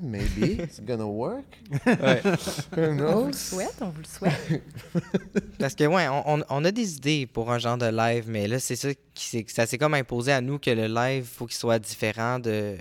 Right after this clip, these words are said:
Speaker 2: Il, il peut pas être ce qu'on a fait, parce que c'est de la musique, tu sais, c'est de la musique d'ordinateur un peu, là, surtout comme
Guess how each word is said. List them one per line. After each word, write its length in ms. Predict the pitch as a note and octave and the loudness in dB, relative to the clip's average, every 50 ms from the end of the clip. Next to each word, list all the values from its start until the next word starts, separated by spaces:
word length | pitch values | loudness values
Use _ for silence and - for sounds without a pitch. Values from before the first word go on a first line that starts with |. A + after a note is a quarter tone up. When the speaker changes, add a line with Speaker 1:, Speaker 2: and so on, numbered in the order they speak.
| - - | -12 -12
Speaker 2:
Il, 180 | - G2+ G#2 F2+ | -10 -10 -8 -8
il 80 | A2 G#2 | -8 -4
peut 140 | - B2+ B2 | -2 -2 2
pas 180 | - E3 D#3+ | 4 4 4
être 100 | C#3+ - | 4 2
ce 40 | - | -2
qu'on 120 | A#2+ A2 G2+ | -4 -2 -2
a 80 | G2 | -4
fait, 280 | F#2+ - A#2+ B2 A#2 - | -2 0 0 0 0 0
parce 180 | - G#2 G2+ | -4 -6 -6
que 40 | - G#2 | -6 -8
c'est 60 | F#2+ | -8
de 80 | G2 | -6
la 80 | G2+ F#2+ | -6 -6
musique, 340 | G#2 G2+ A#2+ C3 B2+ - _ | -4 -4 -4 -6 -6 -6 _
tu 60 | - | -12
sais, 80 | B2+ A#2+ | -10 -10
c'est 200 | - A2+ G2 F#2 | -8 -8 -8 -6
de 60 | G2 | -6
la 220 | G2 G2 G2+ G2+ | -6 -6 -6 -8
musique 300 | G2 G2+ G2 A2 A#2+ A#2+ | -8 -8 -8 -8 -6 -4
d'ordinateur 600 | A#2+ G#2+ G2 - - G2+ G2 - - A#2 A#2+ A2+ A#2 | -4 -6 -6 -8 -10 -12 -10 -8 -6 -6 -4 -4 -4
un 100 | A2 G#2+ | -4 -4
peu, 220 | - C3+ C#3 C3+ | -2 -2 -2 0
là, 260 | C3 C3+ C3 B2+ B2 | 0 0 0 0 0
surtout 340 | - - A2+ - - - A#2 | -2 -6 -10 -12 -12 -12 -6
comme 260 | - B2 A2 F#2+ F#2+ | -2 -2 -2 -2 -2